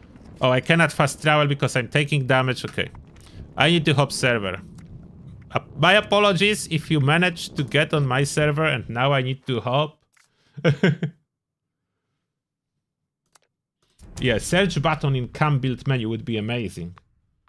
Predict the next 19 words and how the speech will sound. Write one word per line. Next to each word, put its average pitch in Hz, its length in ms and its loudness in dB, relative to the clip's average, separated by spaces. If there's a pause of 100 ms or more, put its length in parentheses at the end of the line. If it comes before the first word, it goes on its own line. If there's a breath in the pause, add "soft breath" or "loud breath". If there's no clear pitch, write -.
(3500)
What 127 180 -2
energy 147 360 2
drink? 170 300 -2
I 143 220 2
just 139 280 0
finished 170 440 -2
mine, 160 420 2
and 135 180 -2
that's 143 240 0
from 123 220 -4
G 160 160 -2
Fuel, 143 200 -2
of - 180 -10
course. 147 560 0
And... 123 480 0 (640)
This 165 300 0
one 143 340 2
is, 139 760 0 (1400)
uh, 107 420 -4